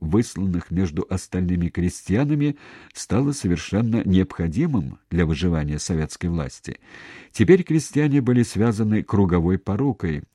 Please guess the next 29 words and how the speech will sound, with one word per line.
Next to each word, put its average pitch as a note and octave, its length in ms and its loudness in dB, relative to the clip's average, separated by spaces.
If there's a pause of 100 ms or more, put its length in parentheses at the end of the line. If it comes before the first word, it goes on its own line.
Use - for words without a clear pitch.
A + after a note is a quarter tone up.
отделены G2+ 640 2
навсегда G2 600 0
от - 340 -6
тех, D3+ 280 -2
кто - 240 -2
работал F#2+ 520 0
в D#2+ 120 -4
день E2+ 300 0
и E2 100 0
ночь A2+ 440 -4 (420)
и D3+ 120 6
не D#3+ 100 2
боялся C3 540 0
отстаивать A#2+ 1000 -2
перед F3 200 2
властью G#2+ 480 -2
свои E2+ 460 -2
общественные G2+ 880 -4
интересы, G2 800 -4 (580)
а G2 140 4
неуправляемое F#2+ 1120 2
крестьянское E2+ 920 -4
стадо D#3 440 -2
уже G2 400 0
можно B2+ 420 0
было A#2 380 -2
загнать E2+ 560 -4
в - 80 -20
колхоз, E2+ 720 -6